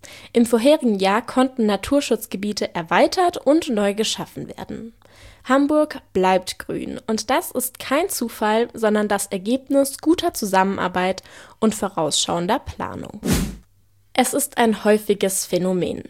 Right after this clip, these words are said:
Ab einem gewissen Alter wird das Kleingedruckte plötzlich immer kleiner und irgendwann kommt man um eine Lesebrille nicht mehr herum.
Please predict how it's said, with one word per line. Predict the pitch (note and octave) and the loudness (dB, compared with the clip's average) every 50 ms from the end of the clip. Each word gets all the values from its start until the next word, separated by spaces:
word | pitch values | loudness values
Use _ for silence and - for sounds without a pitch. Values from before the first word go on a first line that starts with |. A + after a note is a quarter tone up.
| _ _ - | _ _ -2
Ab | - C#4+ C#4+ - - | -2 -2 -2 -2 0
einem | B3 B3+ B3 B3 B3 B3 A3+ | 2 4 6 6 4 4 2
gewissen | A#3+ A3 D4+ F4+ - - D4+ C4+ | 2 2 2 2 2 2 0 2
Alter | - G3 G3+ G#3 G#3 - A3+ G#3 G#3 G#3+ G3 G3 | 2 2 2 2 2 2 0 2 2 0 2 0
wird | G#3+ G#3 - | -2 0 0
das | G#3 G#3 - - | -2 -2 -2 -6
Kleingedruckte | - - - A3 G#3+ A#3 C4+ D4+ D#4 C4 A3 - - G3+ G#3+ G#3 - - A#3+ B3+ C4+ | -10 -6 -2 2 4 4 4 4 4 2 2 0 0 -2 -2 -2 0 2 2 2 2
plötzlich | - - - B3+ C#4+ - - - - G#4 G4+ F4+ - - - - | 2 0 4 4 4 4 2 -2 2 2 2 2 0 -4 -4 -2
immer | D4 D4+ D#4 D#4+ E4 E4 E4 E4 | 0 2 2 2 2 2 0 -2
kleiner | E4 - - - - F#3 F#3 - - - C#2 - C#2 - - - - - - - - - | -4 -10 -10 -6 -2 -2 0 0 -2 -4 -4 -6 -6 -8 -10 -12 -16 -16 -16 -14 -4 4
und | B3+ C4 C4 B3+ B3+ - | 6 6 8 6 4 2
irgendwann | - - D#4 D#4+ D#4+ D#4 C#4 - B3 B3 B3+ C4 C4 C4+ C4+ | 2 4 4 4 4 4 4 6 6 6 6 4 2 0 -2
kommt | - C#4 C#4+ D4 D4 - - | 2 4 4 4 4 0 0
man | C4+ C4 C4+ C4+ | 2 2 2 2
um | - A3 G3+ | 0 -2 -2
eine | - F#3 F#3+ G3 F#3+ | -2 0 0 0 0
Lesebrille | F3+ F#3 F#3+ G3 G3 G#3 G3 - - F3+ F3+ F#3+ F#3+ F#3+ | 0 0 -2 0 0 -2 -2 0 0 0 2 2 2 0
nicht | F3 E3+ E3+ - - - | -2 -4 -6 -8 -8 -6
mehr | F3+ E3+ | -6 -6
herum. | E3+ - - G#3 F#3+ - - - - - | -6 -4 -4 -4 -4 -2 -4 -4 -4 -4